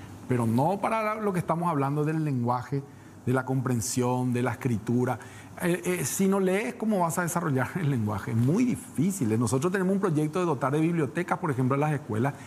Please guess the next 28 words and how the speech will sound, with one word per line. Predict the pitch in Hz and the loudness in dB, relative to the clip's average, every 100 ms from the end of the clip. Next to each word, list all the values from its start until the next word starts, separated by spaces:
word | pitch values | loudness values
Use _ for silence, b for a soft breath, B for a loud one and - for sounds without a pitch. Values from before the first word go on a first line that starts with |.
| B B | B B
que | 120 113 | -2 0
no | 113 113 | 2 0
es | 107 | 0
que | 165 | 0
yo | 139 147 | 2 0
tengo. | 147 117 101 - | 0 -2 -2 -2
El | 139 | 0
Ministerio | 151 156 - - 147 185 | 2 0 -2 0 2 2
de | |
Educación | 185 156 - 160 170 | 0 -2 0 0 0
tiene | 156 143 147 | 0 0 2
ya | 123 | 0
hace | 127 - 156 | -2 -4 -4
rato, | 120 123 165 - 101 B B B B B | -2 0 -2 -4 -12 B B B B B
¿verdad? | 117 131 147 B B - | 0 0 -2 B B 0
Le | 120 | 0
faltaba | 104 123 123 107 - 156 165 180 170 | 0 0 0 -2 0 0 2 -2 -2
simplemente | 160 165 165 156 156 156 | 0 2 2 2 0 0
sacar | 156 156 147 | 0 0 0
un | 160 | 0
poco | 156 185 | 0 0
el | |
polvo | 170 185 185 185 202 233 233 | 0 0 0 0 0 -2 -4
y | 175 165 | 0 0
quizás | 165 139 - 143 160 175 - - | 0 -2 0 0 0 -4 -6 -4
hacer | 123 151 | 0 2
una | 156 165 | 2 2
inversión. | 160 131 190 156 | 0 0 0 -2